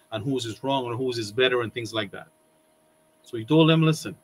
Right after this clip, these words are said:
you differ. If you differ, if you don't differ, alhamdulillah. In case you differ, then do, write it in the dialect of Quraysh." Now, let me point out here, brothers and sisters, and I will repeat it later on.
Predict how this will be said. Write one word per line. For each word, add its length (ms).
you 120
differ. 320
If 300
you 80
differ, 460
if 180
you 60
don't 180
differ, 200
alhamdulillah. 600
In 280
case 360
you 100
differ, 380
then 300
do, 200
write 320
it 140
in 80
the 80
dialect 480
of 180
Quraysh." 380
Now, 100
let 180
me 80
point 340
out 160
here, 240
brothers 320
and 100
sisters, 420
and 120
I 80
will 140
repeat 340
it 100
later 320
on. 240